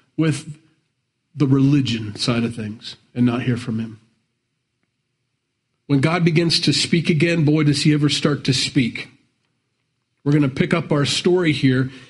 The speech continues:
in the environment of hopelessness.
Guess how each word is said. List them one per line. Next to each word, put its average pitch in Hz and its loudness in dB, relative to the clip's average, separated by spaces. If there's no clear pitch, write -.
in 180 4
the 156 2
environment 147 2
of 127 0
hopelessness. 202 0